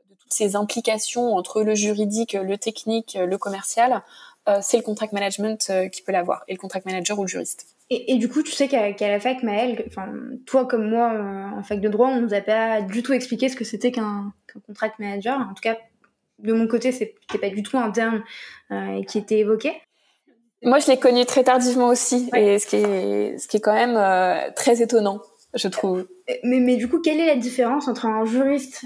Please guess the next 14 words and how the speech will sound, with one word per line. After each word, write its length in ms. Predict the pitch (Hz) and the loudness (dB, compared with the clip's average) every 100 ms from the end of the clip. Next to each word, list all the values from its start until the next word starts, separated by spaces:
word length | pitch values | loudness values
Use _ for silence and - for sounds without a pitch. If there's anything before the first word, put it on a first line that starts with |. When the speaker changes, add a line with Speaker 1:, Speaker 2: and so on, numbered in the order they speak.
| - | -8
Speaker 2:
euh, 220 | 220 208 | -4 -4
qui 140 | 208 220 | -4 -8
est 40 | |
spécialisé 540 | - 247 254 240 233 | -6 -2 0 0 0
en, 60 | 240 | 0
en, 920 | 226 202 202 214 202 208 214 - 233 | 0 -2 -4 -6 -6 -6 -8 -8 -4
en 40 | 214 | 0
droit 160 | 233 | 2
des 100 | 240 | 2
contrats 340 | 233 226 277 349 - - - - | 0 -2 -2 -4 -6 -20 -14 2
et 120 | 302 | 2
un 100 | 294 | 4
contract 340 | 262 254 254 254 | 0 -2 -2 -2
manager ? 380 | 226 226 208 | -2 0 -2